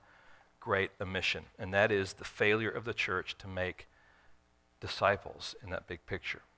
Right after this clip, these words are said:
Now I want to caution us as a church not to make the same mistake in the opposite direction. And that would be, <clears throat> let's put it this way,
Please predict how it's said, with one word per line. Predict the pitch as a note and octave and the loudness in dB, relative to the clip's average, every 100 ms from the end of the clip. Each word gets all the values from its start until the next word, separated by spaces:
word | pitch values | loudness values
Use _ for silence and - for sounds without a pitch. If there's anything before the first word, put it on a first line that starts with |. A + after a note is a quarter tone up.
| _ - | _ 0
Now | G#2 G#2+ | 8 12
I | C#3 | 12
want | C3+ C3 | 8 4
to | - | 0
caution | - G#2 F#2+ - F#2 | 4 6 6 4 -2
us | F2 - | -4 -6
as | G2 | -10
a | C3 | -4
church | - G2 - G#2 | 0 2 0 0
not | G2+ - | 0 0
to | G2 | -4
make | F#2+ F#2 | -4 -4
the | - | -6
same | - G#2+ B2+ | -2 2 2
mistake | G#2+ - G2 F2+ - - - - _ _ | 0 -6 -4 -4 -4 -16 -20 -20 _ _
in | A#2 A2 | -6 -2
the | A2 A2+ | 4 8
opposite | A#2 A#2+ A2 G#2 - | 10 8 2 -4 -6
direction. | E2 D2+ - - - _ _ _ _ _ _ - - - - - | -6 -6 -8 -10 -12 _ _ _ _ _ _ -20 -20 -20 -18 0
And | F#2+ | 6
that | A#2 | 8
would | C3 G#2 | 6 -2
be, | F#2+ F2+ F2 _ _ _ _ _ | -2 -2 -6 _ _ _ _ _
<clears throat> | - _ _ - | -20 _ _ 0
let's | G3 D#3 A2+ - _ - _ _ - A2 - | 2 2 -2 -10 _ -20 _ _ -10 -8 -4
put | G#2+ | -4
it | |
this | - - | -4 -6
way, | - | -6